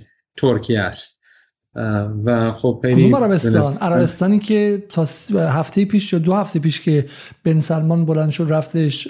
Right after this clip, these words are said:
Speaker 2: اه، یو ان و سازمان ملل با فاکس مصاحبه کرد، درسته؟ و خیلی راحت گفت: «ما دنبال تطبیع یا عادی سازی روابط با اسرائیل هستیم.»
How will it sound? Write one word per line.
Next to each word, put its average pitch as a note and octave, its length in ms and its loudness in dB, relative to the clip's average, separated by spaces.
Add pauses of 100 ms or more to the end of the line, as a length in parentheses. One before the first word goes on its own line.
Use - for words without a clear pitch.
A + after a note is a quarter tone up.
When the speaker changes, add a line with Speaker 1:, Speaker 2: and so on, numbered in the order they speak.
Speaker 2:
اه، C#3+ 380 0
یو D3 220 2
ان D3 240 2
و C#3 340 -2
سازمان C#3+ 380 -2
ملل D#3 420 0 (320)
با D#3 100 -4
فاکس - 340 -4
مصاحبه D#3+ 320 0
کرد، C#3+ 200 -2
درسته؟ F3 540 0
و D#3+ 440 0
خیلی F#3 160 -2
راحت E3+ 320 0
گفت: E3+ 120 -2
«ما F#3 80 0
دنبال E3 300 2
تطبیع E3+ 500 -2
یا F3+ 120 2
عادی D3+ 360 0
سازی D#3 340 0
روابط E3 240 0
با E3+ 80 0
اسرائیل D3+ 420 0
هستیم.» F#3+ 500 0